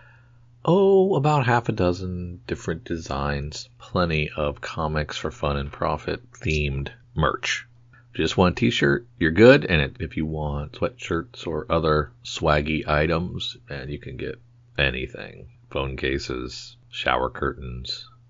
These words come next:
It runs the gamut. Skateboards, I think. <laughs> So check that out. Uh, we've already sold several. We're excited about the fact that the folks that want to support us in this way are able to and, uh,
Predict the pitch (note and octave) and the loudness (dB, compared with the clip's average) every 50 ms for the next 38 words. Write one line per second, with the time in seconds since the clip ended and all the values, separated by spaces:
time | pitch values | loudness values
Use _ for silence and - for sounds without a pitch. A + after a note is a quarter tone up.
0 | _ _ - _ - - - _ _ - - F2 D2 - D#2+ D#2 D2 C#2+ C#2 C#2 | _ _ -20 _ -20 -20 -20 _ _ -4 -2 -2 -2 0 0 0 0 0 0 -4
1 | - - C2+ B1+ B1+ B1+ B1+ B1+ B1+ A#1+ - - - - - - _ - - - | -4 -6 -6 -6 -6 -6 -6 -6 -8 -10 -12 -14 -16 -18 -20 -20 _ -20 -20 -20
2 | - - - - - - C#2 C#2+ - - E2 D#2 E2+ E2+ F2 F2 - F#2+ F#2+ - | -18 -16 -10 -8 -6 -4 -4 -6 -6 -4 -2 0 2 2 0 0 -4 -8 -8 -6
3 | - G2 F#2 F#2 - - - - - - - - - - - C#3+ - - - - | -6 -6 -6 -8 -8 -12 -18 -18 -12 -8 2 10 12 12 12 12 12 8 2 -2
4 | - - F#2+ - - - - - - - F#2 F#2 E2+ D#2 D2+ D2 D2 - - - | 0 0 0 2 2 0 0 2 2 4 4 6 6 6 6 4 2 0 -2 -8
5 | - - - - F2+ D#2 C#2 C#2 C2+ C2+ C2+ C#2+ C#2+ C2+ C#2+ C#2+ D2 D2+ C#2 - | -16 -18 -16 -12 -10 -8 -6 -6 -6 -6 -4 -2 -2 0 2 2 2 0 0 -2
6 | - D2+ C#2+ B1+ - - - - F2+ F2 D#2+ - F#2 F2 E2+ E2 E2 C#2+ C2+ C2 | -2 -2 -2 -2 -4 -6 0 2 2 4 4 6 6 6 6 6 6 4 2 2
7 | C2 - - - D#2+ D2+ D2+ D2 D2+ C#2+ D2+ D2+ D2 - - C#2+ - D2 C#2+ C#2+ | 0 -2 -2 0 2 2 2 0 0 2 2 2 2 0 -2 -4 -2 0 0 0
8 | - - - C2 C2+ C2 - - - - - - - - - - - - - - | -2 -2 -2 -2 -2 -2 -4 -6 -12 -20 -20 -20 -20 -20 -20 -20 -20 -20 -20 -20
9 | - - - - - - - - E2+ D#2+ D2 - - - - E2 D#2+ D#2 D2 - | -20 -20 -20 -12 -10 -10 -2 2 2 2 2 2 -2 -2 0 0 0 0 0 -2
10 | D#2 - - F2 E2 D#2+ D#2 D2+ - - D2+ C#2 C#2+ G2 C#3 C#3+ - - F2 E2 | -6 -2 0 2 4 4 2 2 0 -2 -4 0 4 4 4 4 4 4 4 6
11 | D#2 D#2+ D#2+ D2+ D2 D2 D2+ D#2 E2+ E2 D#2 - - - D#2 D2+ D2 D2 D2+ D2 | 6 6 6 6 6 4 4 4 2 0 -2 -2 0 2 2 4 4 2 0 -2
12 | - - - - - - - - - - D2+ D2 C#2 C#2+ C2+ C2+ C#2 C#2+ C#2+ - | -4 -12 -20 -20 -20 -20 -20 -14 -6 -4 -2 0 2 2 0 0 0 -2 -4 -6
13 | - - - - - F2 - C#2 C#2 - | -10 -14 -14 -12 -10 -8 -8 -8 -8 -10